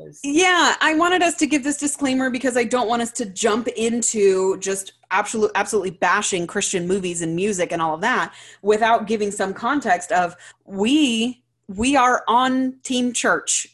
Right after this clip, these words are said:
Speaker 2: You know, we are on Team Jesus. We're on Team, Team, um, Christianity. We're on Team Church too, though. That sometimes those are different teams: Team,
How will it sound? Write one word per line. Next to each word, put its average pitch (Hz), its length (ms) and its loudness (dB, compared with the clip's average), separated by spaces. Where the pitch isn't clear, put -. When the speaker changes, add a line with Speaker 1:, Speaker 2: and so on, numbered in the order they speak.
Speaker 2:
You 202 140 0
know, 196 180 2
we 214 180 2
are 190 100 2
on 208 280 0
Team 202 280 -4
Jesus. 233 420 -2
We're 196 140 0
on 190 240 0
Team, 185 420 -6
Team, 180 520 -6
um, 160 400 -4
Christianity. 240 720 -2
We're 214 180 0
on 220 160 2
Team 214 260 -4
Church - 540 -4
too, 185 220 -2
though. 156 220 -2
That 190 280 0
sometimes 220 420 -2
those 196 200 -2
are 185 40 -8
different 185 300 -6
teams: 165 520 -6
Team, 180 340 -10